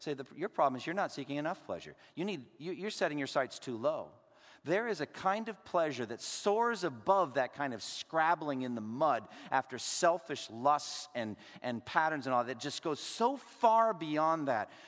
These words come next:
that you don't even know about, but I wish I could tell it to you. It's the idea of learning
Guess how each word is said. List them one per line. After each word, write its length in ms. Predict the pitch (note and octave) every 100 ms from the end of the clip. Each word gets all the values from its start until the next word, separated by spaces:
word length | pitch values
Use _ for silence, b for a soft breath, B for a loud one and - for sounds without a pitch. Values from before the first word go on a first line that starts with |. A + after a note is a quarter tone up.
| B
that 100 | C#3
you 160 | C3+ F#3+
don't 140 | E3+
even 260 | C#3 A#2 A#2+
know 160 | D3
about, 240 | C3 A2 G2
but 80 |
I 80 | A#2
wish 240 | A2 B2 A#2+
I 80 |
could 180 | G2+ G2+
tell 220 | - A2+
it 80 | F2+
to 120 | -
you. 120 | F2 E2 B B
It's 160 | C#3+ -
the 180 | D#3 D#3
idea 500 | C#3+ C3+ B2 E3 F3
of 160 | C3+ A#2
learning 460 | A#2+ D3 E3 E3+